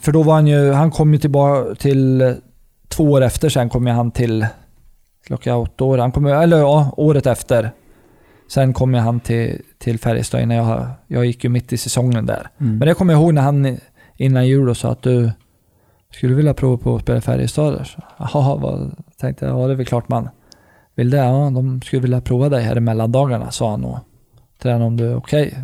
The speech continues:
Speaker 1: om du vill det, som vi har sagt ja.
Speaker 2: Mm.
Speaker 1: Så det är egentligen, det förstod jag, han vad man skulle svara. Så det var ju bara
Speaker 2: Ut och köra.
Speaker 1: Ut och köra.
Speaker 2: Och vem var den här
Speaker 1: Självklart.
Speaker 2: spelaren då? Kan du minnas?
Speaker 1: Jonte Hedström,
Speaker 2: <laughs>
Speaker 1: tror jag det var.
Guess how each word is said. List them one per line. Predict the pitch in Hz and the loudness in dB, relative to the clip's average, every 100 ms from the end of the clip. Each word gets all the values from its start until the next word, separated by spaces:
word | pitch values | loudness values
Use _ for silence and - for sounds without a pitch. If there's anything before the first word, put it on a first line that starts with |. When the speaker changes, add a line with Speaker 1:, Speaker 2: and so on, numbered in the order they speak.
| 147 | -6
Speaker 1:
om | 127 | -2
du | 123 | 0
vill | 139 | 0
det, | 135 - | -2 -6
som | 120 | -4
vi | 113 | -4
har | 110 | -4
sagt | 120 - | -6 -2
ja. | 143 139 - _ _ _ - | 0 0 -4 _ _ _ -16
Speaker 2:
Mm. | 123 - _ _ _ _ | -14 -14 _ _ _ _
Speaker 1:
Så | 120 | -2
det | 123 | 0
är | |
egentligen, | 127 120 123 117 - _ _ _ _ _ _ _ _ _ _ | 0 0 -2 -2 -6 _ _ _ _ _ _ _ _ _ _
det | 131 135 | -2 0
förstod | 135 139 127 | 2 2 2
jag, | 113 | 2
han | 120 | 2
vad | 123 | 0
man | 117 113 | 0 -2
skulle | - 123 | -2 -2
svara. | - 113 117 127 - - _ _ _ _ _ _ _ _ | 0 0 0 0 -4 -12 _ _ _ _ _ _ _ _
Så | - | -4
det | 123 127 | 0 0
var | 123 123 | 2 0
ju | |
bara | 123 123 120 120 123 - _ - - _ - _ _ _ - | -2 -2 -2 -4 -8 -18 _ -20 -20 _ -20 _ _ _ -4
Speaker 2:
Ut | 147 127 | -2 -2
och | 120 | -2
köra. | 131 120 135 143 | -2 -2 -2 0
Speaker 1:
Ut | 131 | 0
och | 131 | 0
köra. | 127 120 | 0 4
Speaker 2:
Och | |
vem | 147 147 | 4 4
var | 156 185 | 4 4
den | 151 | 2
här | |
Speaker 1:
Självklart. | 135 135 | 2 2
Speaker 2:
spelaren | 139 190 127 | 2 2 -2
då? | 117 | -4
Kan | 117 131 | -6 -4
du | 127 127 | -2 -2
minnas? | 127 160 143 - - - - - _ - _ _ | -2 -2 -4 -8 -16 -18 -20 -20 _ -20 _ _
Speaker 1:
Jonte | 143 135 135 | 0 2 2
Hedström, | 131 123 - 143 - - - | 2 0 -4 -2 0 0 -2
Speaker 2:
<laughs> | - 240 | -2 -2
Speaker 1:
tror | - | 2
jag | 127 | 2
det | |
var. | 120 | 2